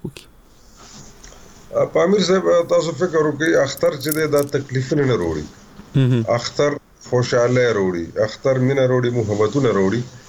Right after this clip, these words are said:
Speaker 1: مهم.
Speaker 2: ا، هغه دایمي رنځوران چې هغه موږ سره په شفاخانو کې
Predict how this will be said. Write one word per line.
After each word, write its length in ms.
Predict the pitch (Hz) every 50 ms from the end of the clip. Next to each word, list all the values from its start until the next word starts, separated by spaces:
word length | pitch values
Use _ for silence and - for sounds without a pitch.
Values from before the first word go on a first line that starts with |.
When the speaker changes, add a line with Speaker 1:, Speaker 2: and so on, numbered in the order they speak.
| -
Speaker 1:
مهم. 300 | 151 143 127 120 131 123 127 135 131 - - - - -
Speaker 2:
ا، 300 | - 117 120 123 123 113 - - _ -
هغه 560 | 160 165 165 170 165 160 135 110 113 120 127
دایمي 640 | 135 127 135 139 143 147 147 156 160 160 156 156 156
رنځوران 640 | 147 139 139 131 131 120 120 127 127 143 147 143 143 -
چې 80 | -
هغه 200 | 127 127 127 127 131
موږ 120 | 135 135
سره 240 | 123 123 127 123 120
په 200 | 117 117 117 110
شفاخانو 720 | - - 113 110 - 117 110 104 113 120 123 139 147 139
کې 100 | 139 127